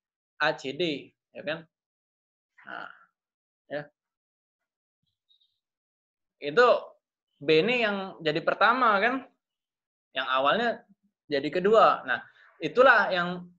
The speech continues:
kita pakai namanya permutasi karena urutannya dipertimbangkan, the orderings, ya kan? Jadi kalau rumus permutasi kita harus hafal. Permutasi itu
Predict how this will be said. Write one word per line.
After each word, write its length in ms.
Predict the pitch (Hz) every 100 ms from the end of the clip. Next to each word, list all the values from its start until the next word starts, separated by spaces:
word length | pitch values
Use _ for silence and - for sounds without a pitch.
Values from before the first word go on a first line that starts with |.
| _
kita 180 | 175 175
pakai 400 | 165 127 226 175
namanya 340 | 175 156 202
permutasi 920 | 202 170 147 175 226 - 190 202 - 160
karena 480 | 147 135 156 214 202
urutannya 560 | 165 151 147 135 165 196
dipertimbangkan, 1080 | 170 175 202 202 180 175 185 175 156 139
the 160 | 143 196 -
orderings, 720 | 165 165 156 180 135 117 -
ya 220 | - 131
kan? 40 | 175 180 _ _ _ _ _ _ _
Jadi 180 | 139 175 220
kalau 260 | 214 220
rumus 300 | 208 202 202
permutasi 680 | - 190 185 190 185 - 226
kita 320 | 208 214 214
harus 80 | 214
hafal. 580 | - - 220 190 165 156 _ _ _ _ _ _ _ _ _
Permutasi 560 | 147 151 160 160 156 143
itu 140 | -